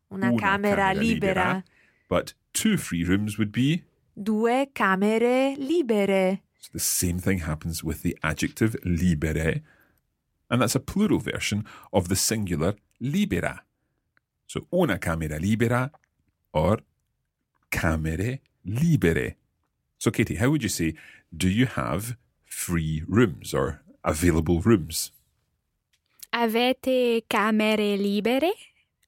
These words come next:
Speaker 2: Molto bene. Avete camere libere? And of course, the answer might be sì or no, in which case you need to go to another hotel. So if the answer is yes,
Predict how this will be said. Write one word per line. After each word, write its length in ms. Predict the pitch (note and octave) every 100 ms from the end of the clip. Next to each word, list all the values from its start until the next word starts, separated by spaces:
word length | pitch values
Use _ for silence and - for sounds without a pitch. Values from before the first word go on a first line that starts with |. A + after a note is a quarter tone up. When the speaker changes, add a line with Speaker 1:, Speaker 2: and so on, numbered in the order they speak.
| -
Speaker 2:
Molto 440 | D2+ E2 D#2+ C#2+ F#2
bene. 420 | G3 F3 D#2+ D2 - - _ -
Avete 560 | F#2+ F2 D#2+ F#2+ C3+ - _ -
camere 500 | D#2+ D2+ E2 G#2+ A#2
libere? 520 | F#3 D#3 D2+ B1 - _ _ _ _ _ _ _ _ -
And 100 | E2+
of 100 | -
course, 260 | - -
the 160 | - E2
answer 260 | E2+ -
might 200 | D#2+ D#2+ -
be 220 | D#2+ D#2 _
sì 300 | - C4+ -
or 200 | - F2+ - - _ _
no, 340 | D#2 C2+ E2 - _ - -
in 320 | A#3 C4+ A#3+
which 180 | C#4+ A3
case 240 | F2 -
you 80 | E2+
need 140 | D2+
to 80 | -
go 100 | -
to 120 | -
another 240 | C#2 C2 C#2+
hotel. 360 | A#2+ D4+ - - - - - - - -
So 760 | - A3+ F#3+ C3 G#2 D2+ - _ - -
if 680 | F#3 F#3+ D#3 - - - - - _ _ _ _ -
the 160 | G#2+ F2+
answer 360 | F2+ - - -
is 340 | E2+ E2 F2 -
yes, 520 | E2 D#2+ D2 B2+ -